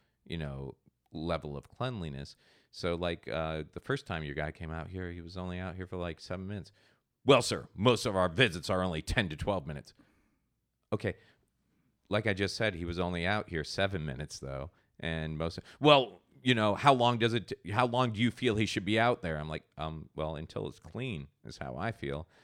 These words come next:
You know, I spend a good thirty minutes out there every day. You know, why do you spend thirty minutes out there?"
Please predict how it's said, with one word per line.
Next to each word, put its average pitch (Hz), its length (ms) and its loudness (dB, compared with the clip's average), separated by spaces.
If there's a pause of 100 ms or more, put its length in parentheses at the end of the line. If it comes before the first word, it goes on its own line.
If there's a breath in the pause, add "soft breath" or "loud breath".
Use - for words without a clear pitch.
(140 soft breath)
You 80 100 -6
know, 78 240 -4
I 82 120 -2
spend 80 300 -6
a 78 60 -4
good 76 200 -4
thirty 78 240 -6
minutes 76 320 -8
out 67 140 -8
there 64 200 -8
every 90 200 -6
day. 65 280 -8 (120)
You 76 140 -6
know, 73 60 -8 (200 loud breath)
why 107 220 8
do 113 80 0
you 101 80 0
spend 107 320 -2
thirty 135 260 6
minutes 92 260 -4
out 80 140 -8
there?" 65 180 -14